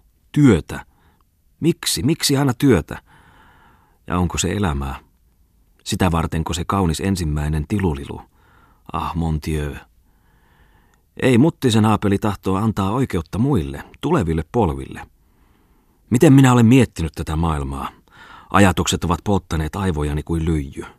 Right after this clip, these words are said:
Kärsimme mekin. Miksi pitäisi vielä muiden kärsiä?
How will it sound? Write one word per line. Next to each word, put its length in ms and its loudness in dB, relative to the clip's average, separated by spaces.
Kärsimme 420 0
mekin. 440 -2
Miksi 280 0
pitäisi 340 -2
vielä 180 0
muiden 340 0
kärsiä? 540 -10